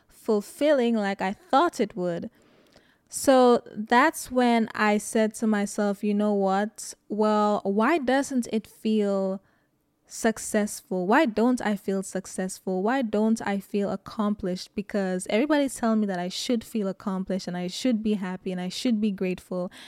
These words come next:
And I am grateful, but I realized that in asking myself all of these questions, I realized that I was chasing society's definition of success, and I had no idea what success looked like to me.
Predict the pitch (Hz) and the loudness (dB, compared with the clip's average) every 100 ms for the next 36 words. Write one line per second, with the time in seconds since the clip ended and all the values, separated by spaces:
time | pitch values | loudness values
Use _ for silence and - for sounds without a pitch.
0 | - 233 302 320 403 254 226 226 - 185 | -2 6 8 8 6 6 4 4 -2 -6
1 | 180 - - - - 202 233 220 220 - | -6 -10 -20 -20 -12 2 6 6 4 -2
2 | - _ - _ - 233 233 330 320 214 | -14 _ -20 _ 6 6 6 6 6 6
3 | 190 190 202 - 202 196 190 - - 220 | 6 2 0 -2 2 2 0 -4 -6 0
4 | 220 233 - 311 254 233 226 220 214 214 | 0 0 -4 -2 0 0 -2 0 0 0
5 | 214 214 - 214 214 - 226 233 202 202 | -2 -4 -4 -2 -2 0 0 0 0 0
6 | 214 226 226 226 208 190 196 - 233 214 | 0 0 -2 -2 -2 -2 -4 -6 -4 -4
7 | - 220 220 226 202 - 196 196 220 190 | -2 0 0 0 -6 -4 -4 -4 -4 -4
8 | 190 196 196 190 - 190 185 - 185 - | -4 -4 -6 -6 -4 -6 -6 -6 -10 -4
9 | 233 247 285 - 196 196 208 214 208 208 | -2 -2 -2 -8 -6 -4 -2 -2 0 0
10 | 196 196 190 180 185 196 - 190 - 208 | -2 -2 -2 -2 -4 -4 -8 -8 -6 -8
11 | - 190 - 185 180 - - 175 185 202 | -6 -10 -10 -12 -12 -12 -10 -8 -6 -6